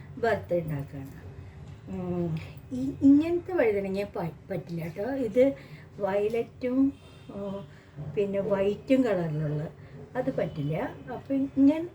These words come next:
ഇതേപോലെ ഫുള്ളായിട്ടുള്ള ഡാർക്ക്, ഏഹ്, വയലറ്റ് നിറത്തിലുള്ള ഇതേ പറ്റുള്ളൂ. പിന്നെ വേണ്ടത് നമുക്ക്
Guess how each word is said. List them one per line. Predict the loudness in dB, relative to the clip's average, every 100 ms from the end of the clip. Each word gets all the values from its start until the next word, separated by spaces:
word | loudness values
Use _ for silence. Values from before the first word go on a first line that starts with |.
| -2
ഇതേപോലെ | -2 2 4 4 4 0 0 -2 -6 -12
ഫുള്ളായിട്ടുള്ള | -12 -8 -2 0 0 0 -2 -4 -2 -2 0 -2
ഡാർക്ക്, | -4 -4 -4 -4 -6 -4 -4 -4 -16 -20 -20 -20 -20 -20 -20 -20 -20 -18 -6
ഏഹ്, | 0 2 6 4 2 -4
വയലറ്റ് | 0 4 4 2 -4
നിറത്തിലുള്ള | -4 -4 -4 -6 -6 -4 -4 -4 -8 -18 -6
ഇതേ | -4 -2 -4
പറ്റുള്ളൂ. | -4 -6 -6 -6 -8 -10 -18 -18 -14 2
പിന്നെ | 6 8 6
വേണ്ടത് | 2 0 0 -2
നമുക്ക് | -4 -4 -4